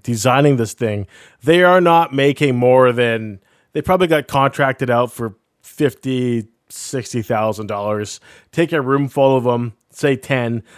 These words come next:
that's six hundred thousand dollars, plus whatever overhead costs you need to start that up or run it. But they probably contracted it out. But anyways, I don't see it, how it started out for, uh, why it was,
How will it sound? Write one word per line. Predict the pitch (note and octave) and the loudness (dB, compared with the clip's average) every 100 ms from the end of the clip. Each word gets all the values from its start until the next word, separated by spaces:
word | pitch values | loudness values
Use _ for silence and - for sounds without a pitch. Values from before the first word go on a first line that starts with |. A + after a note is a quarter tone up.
| - | -10
that's | B2 C3+ | -6 -4
six | - D3+ | -2 -2
hundred | D3 C3+ B2 | 0 0 0
thousand | C3 A#2+ A2+ A2+ | 0 -2 -2 -4
dollars, | A2 G#2+ G#2+ G#2+ - - _ - _ - | -4 -2 -4 -6 -10 -16 _ -20 _ 0
plus | C#3+ B2 | 0 0
whatever | C3 C3 A#2 B2 | -2 -2 -2 -2
overhead | B2 A2 A#2+ A#2 | -4 -4 -8 -8
costs | - B2 A2+ - | -6 -6 -6 -10
you | B2 | -12
need | A#2 A#2 - | -10 -10 -8
to | A#2+ G#2 | -10 -10
start | - - A#2 A2+ | -10 -2 -2 -2
that | A2 | -4
up | G#2+ G#2+ | -4 -4
or | G#2+ | -6
run | G#2 G#2+ | -4 -4
it. | A#2 | -4
But | C#3+ | -4
they | D3+ | 0
probably | F3+ F3 | 0 0
contracted | D3 C3+ B2+ C3 A#2+ A2 | 0 0 0 -2 -4 -2
it | A2 | -2
out. | A2 - | -2 -2
But | D3 | 0
anyways, | E3 C3 - - - - | 2 2 -2 -14 -20 -10
I | - F3 | 0 4
don't | G3 F3 | 4 4
see | F#3+ | 4
it, | F#3+ C3+ | 4 4
how | D3 E3 E3 | 4 4 4
it | - | 0
started | - D3+ D3 C#3+ B2+ | 0 2 4 2 2
out | A#2+ A#2+ | 2 0
for, | - - A#2+ A2 | -6 -6 -6 -4
uh, | A#2 B2 | -6 -6
why | B2 C#3 D3 | -2 0 0
it | D3+ | 0
was, | C3 A2+ - | -4 -6 -10